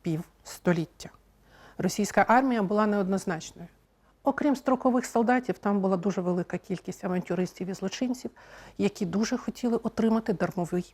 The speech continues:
гроші. Крім того, ця війна виявилася ще й мат-, матеріалом для збагачення самого офіцерського складу.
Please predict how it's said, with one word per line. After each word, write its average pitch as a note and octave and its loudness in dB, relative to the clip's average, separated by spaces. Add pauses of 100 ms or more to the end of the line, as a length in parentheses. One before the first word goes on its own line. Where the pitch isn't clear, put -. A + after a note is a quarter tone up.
(140)
гроші. D#3+ -10 (500)
Крім C4+ 2
того, E3 0
ця G#3+ 4
війна A3 4
виявилася G3+ 2
ще - -4
й G3 2 (180)
мат-, F#3 -2
матеріалом G3 4
для F#3 2
збагачення F#3+ 2
самого F#3 -2
офіцерського F#3+ -2
складу. G#3+ 0